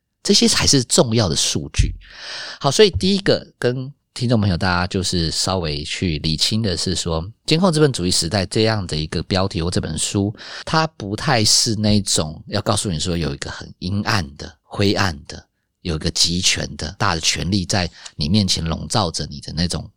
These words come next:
未来状态。它要给你看的其实是一个你看起来很和谐、很舒服，甚至很愉悦，甚至是很快乐、很有效率的过生活的时候，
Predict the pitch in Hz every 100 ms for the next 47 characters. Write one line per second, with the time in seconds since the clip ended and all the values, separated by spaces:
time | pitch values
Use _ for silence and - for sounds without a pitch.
0 | _ _ 104 78 - - 87 - - -
1 | - - - - 160 160 165 131 120 -
2 | 135 98 - 92 98 92 117 92 92 107
3 | 85 - - - - _ _ _ _ _
4 | _ - 113 208 170 143 113 92 104 120
5 | - 107 92 87 - 82 - - 135 147
6 | - 87 76 87 - - 123 120 110 90
7 | - 85 98 120 131 92 - _ _ -
8 | 135 127 127 123 76 - - 104 101 95
9 | 104 104 - - 98 104 95 - 113 -
10 | 104 101 73 - _ - _ - 82 -
11 | - 120 95 -